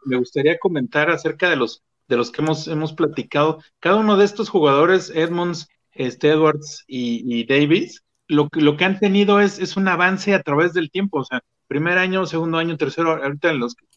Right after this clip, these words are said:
este, Davis, por ejemplo, en, en tema de, de castigos, ha, ha mejorado muchísimo. El primer año tuvo ocho, seis, luego cuatro, y el año pasado tuvo dos, y así, así, más o menos es como, como también, este,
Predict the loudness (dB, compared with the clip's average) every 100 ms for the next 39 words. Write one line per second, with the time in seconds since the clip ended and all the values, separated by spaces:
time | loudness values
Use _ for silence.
0 | _ -12 -10 -10 -14 _ _ _ 0 0
1 | 2 0 0 -2 -2 -2 0 -4 -4 -6
2 | -4 -2 0 0 -2 _ _ _ -4 -2
3 | -2 -2 2 4 4 0 -4 _ _ _
4 | -4 -2 -2 -2 0 0 0 0 -4 -4
5 | 0 0 0 -4 -4 -2 0 0 -2 -4
6 | 0 2 0 2 0 0 -2 0 0 -2
7 | -10 _ _ 0 2 2 2 2 2 0
8 | 2 0 -2 -4 -6 -4 -6 -2 2 4
9 | 4 2 0 -2 -2 -4 -4 -4 -6 -6
10 | -8 _ _ -10 -4 -2 -2 -2 -2 -6
11 | -6 -4 -2 -2 -4 _ _ _ -2 -2
12 | -2 -2 0 0 -2 -6 -8 -6 -6 -10
13 | -8 -6 -6